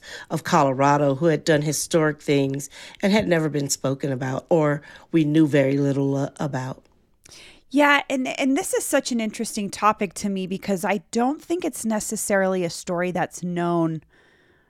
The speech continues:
Speaker 2: um, by Denverites. I'm a person who grew up here. Busing stopped in nineteen ninety-five when I was a sophomore in high school. Um, so it,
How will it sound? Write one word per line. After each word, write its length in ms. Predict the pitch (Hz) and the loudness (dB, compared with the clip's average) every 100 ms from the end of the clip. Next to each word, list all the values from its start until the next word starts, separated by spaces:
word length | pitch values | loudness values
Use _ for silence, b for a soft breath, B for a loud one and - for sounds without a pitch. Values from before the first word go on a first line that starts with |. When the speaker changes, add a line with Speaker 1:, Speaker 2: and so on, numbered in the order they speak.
| _ - | _ -4
Speaker 2:
um, 480 | 175 151 151 135 - _ _ - - | -2 -2 -4 -8 -14 _ _ -20 0
by 140 | 214 202 | 4 6
Denverites. 800 | 262 339 269 180 165 180 - - B B B | 6 4 2 2 2 2 -2 -16 B B B
I'm 180 | 220 240 | 0 0
a 60 | |
person 340 | - 247 - 233 | 0 -2 -2 -4
who 160 | 220 | -4
grew 240 | 202 226 208 | -4 0 2
up 160 | 208 | 0
here. 300 | - 233 233 | 0 -2 -2
Busing 500 | 226 196 208 - 220 | 0 2 2 -2 -6
stopped 400 | 208 - 185 - | -6 -4 -4 -4
in 100 | 214 | -6
nineteen 440 | 190 185 - 214 185 | -4 -4 -4 -6 -4
ninety-five 760 | 165 190 190 170 151 196 247 | -4 -6 -6 -4 -4 -4 -4
when 100 | 202 | -2
I 120 | 180 | -2
was 180 | 170 170 | -2 -6
a 60 | 180 | -8
sophomore 520 | - 165 - 185 180 | -2 -2 -2 -4 -4
in 100 | 202 | -4
high 140 | 190 170 | -4 -4
school. 500 | - 240 262 330 - B B B B B | -6 -4 -4 -6 -12 B B B B B
Um, 380 | 208 196 175 180 - | -4 -2 -4 -8 -12
so 240 | - 214 | -2 0
it, 100 | 196 | 0